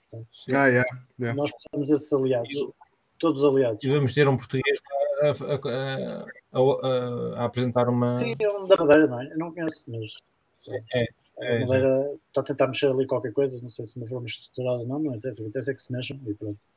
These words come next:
Speaker 1: Ah, sim, vai estar o Jeff Deist do, do Mises ponto org, portanto, o centro dos, dos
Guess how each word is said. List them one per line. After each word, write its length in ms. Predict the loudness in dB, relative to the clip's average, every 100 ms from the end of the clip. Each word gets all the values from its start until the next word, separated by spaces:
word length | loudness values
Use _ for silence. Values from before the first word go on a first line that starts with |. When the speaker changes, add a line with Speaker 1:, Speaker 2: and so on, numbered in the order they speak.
| _ _ _ _ _
Speaker 1:
Ah, 140 | -4 4
sim, 160 | 8
vai 100 | 12
estar 160 | 12 12
o 40 | 12
Jeff 240 | 8 8
Deist 320 | 8 8 4 4
do, 180 | 6 10
do 160 | 8
Mises 280 | 8 6 6 4
ponto 240 | 0 4 8
org, 220 | 8 6
portanto, 680 | 2 -10 -10 -10 -12 -10 -12
o 40 |
centro 400 | -2 8 8 8
dos, 580 | 2 2 0 -2 -8 -14 _ _ _ _ _ _ _
dos 420 | -2 0 -2 -6